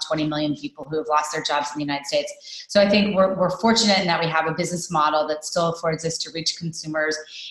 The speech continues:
and to, um, create business opportunities, as well as the fact that, you know, Beautycounter from day one has been focused solely on one thing, which is to,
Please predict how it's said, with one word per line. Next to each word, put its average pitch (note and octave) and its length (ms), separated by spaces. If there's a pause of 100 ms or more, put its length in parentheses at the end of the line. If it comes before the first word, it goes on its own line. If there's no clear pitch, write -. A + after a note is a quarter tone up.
(120)
and E3 360 (120)
to, D3+ 420
um, D#3 300
create E3+ 340
business E3 240
opportunities, D3+ 720 (840)
as A3+ 240
well A#3+ 120
as A3+ 100
the G#3+ 80
fact F3+ 220
that, F3+ 200
you F#3 60
know, F3+ 100
Beautycounter G3 420
from F3+ 160
day E3 240
one F3 220
has D#3 640
been E3 120
focused - 420
solely E3+ 280
on D#3+ 200
one E3 220
thing, E3 220
which D3+ 160
is - 280
to, D#3 300